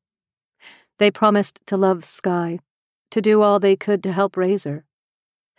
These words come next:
They hadn't realized what they were signing up for, but it never mattered. From the first moment they were so beguiled by the little redhead, they would have cheerfully laid down their lives for her.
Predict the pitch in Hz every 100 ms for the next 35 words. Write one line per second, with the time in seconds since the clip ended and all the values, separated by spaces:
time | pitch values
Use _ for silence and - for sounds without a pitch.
0 | _ _ 233 233 269 247 202 226 254 202
1 | 165 170 - 185 190 170 160 175 160 151
2 | 160 - - 147 165 196 196 - 247 208
3 | 147 147 151 143 135 139 _ _ _ _
4 | _ _ _ 185 180 147 190 175 - 170
5 | 185 147 151 151 151 - 175 147 156 151
6 | 151 170 143 139 147 143 147 147 143 143
7 | 139 139 143 143 - _ _ - 175 180
8 | 165 - - - 190 175 156 156 160 160
9 | 170 170 175 180 180 185 160 185 180 151
10 | - 156 143 143 139 151